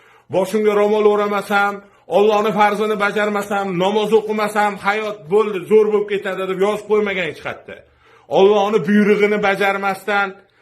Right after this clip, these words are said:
Allohni badaniga o'zgartirish kiritib, lablarni botoks qilib, hamma yoqni plastika qilib, sizlar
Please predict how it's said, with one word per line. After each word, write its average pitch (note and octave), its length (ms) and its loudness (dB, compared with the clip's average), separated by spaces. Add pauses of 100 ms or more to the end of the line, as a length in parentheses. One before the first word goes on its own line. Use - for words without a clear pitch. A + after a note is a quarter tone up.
(280)
Allohni G#3+ 520 0
badaniga G3 600 -2
o'zgartirish G3+ 720 -4
kiritib, G#3 500 -2
lablarni G3 580 0
botoks G#3+ 460 0
qilib, G#3 280 -4
hamma G#3 320 -2
yoqni G#3 240 -6
plastika G3+ 540 -4
qilib, A3 320 -2 (500)
sizlar G#3+ 280 2